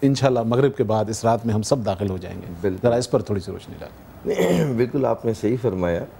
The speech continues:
Speaker 2: میں یہ سمجھتا ہوں کہ رحمت الہیہ کو کسی جگہ پر stop کر دینا، یہ محرومی رحمت کی اور نا امیدی کے انداز میں انسان داخل ہو جاتا ہے۔
Speaker 1: اللہ اکبر۔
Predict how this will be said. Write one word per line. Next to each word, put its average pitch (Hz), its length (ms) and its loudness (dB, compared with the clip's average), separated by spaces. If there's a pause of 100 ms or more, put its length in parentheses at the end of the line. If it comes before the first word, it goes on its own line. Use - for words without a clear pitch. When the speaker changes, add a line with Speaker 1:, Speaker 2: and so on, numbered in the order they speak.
(120)
Speaker 2:
میں 104 220 2
یہ 107 40 2
سمجھتا 101 460 0
ہوں 113 120 2
کہ 113 140 -2
رحمت 104 460 -2
الہیہ 101 480 4 (140)
کو 95 180 0 (340)
کسی 113 260 2
جگہ 104 340 2
پر 101 80 4
stop 104 460 2
کر 101 100 2
دینا، 92 320 0 (1400)
یہ 123 360 4
محرومی 110 720 2
رحمت 101 440 0
کی 104 180 2 (1080)
اور 107 160 4
نا 104 180 2
امیدی 117 560 4
کے 104 140 2
انداز 98 400 2
میں 95 160 0
انسان 90 320 2
داخل 82 300 0
ہو 80 80 0
جاتا 65 300 -4
ہے۔ 101 40 -4
Speaker 1:
اللہ 104 120 0
اکبر۔ 92 400 -2